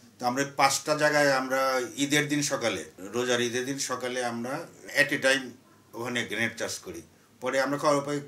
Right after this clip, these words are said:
কয়েকজন হতাহত হয়েছে আর কি ওই গ্রেনেড চার্জ। তারপরে আমাদের সরাসরি যুদ্ধ যেটা, সেটা হলো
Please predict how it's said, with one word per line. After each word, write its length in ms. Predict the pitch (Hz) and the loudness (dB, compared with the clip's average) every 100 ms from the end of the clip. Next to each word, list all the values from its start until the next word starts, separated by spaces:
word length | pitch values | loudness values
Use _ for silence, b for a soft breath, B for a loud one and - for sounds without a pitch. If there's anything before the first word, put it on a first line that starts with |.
| - | -8
কয়েকজন 340 | 123 120 120 | -2 0 -2
হতাহত 380 | 117 104 101 95 | -6 -4 -4 -4
হয়েছে 360 | 95 85 - 87 | -8 -8 -10 -12
আর 60 | 76 | -14
কি 80 | 92 | -14
ওই 60 | |
গ্রেনেড 280 | 85 87 85 | -14 -14 -16
চার্জ। 300 | - - - - _ _ _ - B B B B B | -18 -20 -20 -20 _ _ _ -20 B B B B B
তারপরে 320 | 123 127 151 147 | 0 0 4 4
আমাদের 340 | 135 139 143 | 4 2 0
সরাসরি 480 | - 185 143 147 151 | 2 2 2 0 -4
যুদ্ধ 360 | 143 147 147 | -4 -4 -4
যেটা, 320 | 147 143 143 131 | -4 0 0 0
সেটা 300 | 131 127 139 | -4 0 0
হলো 360 | 139 131 127 | 0 -2 -6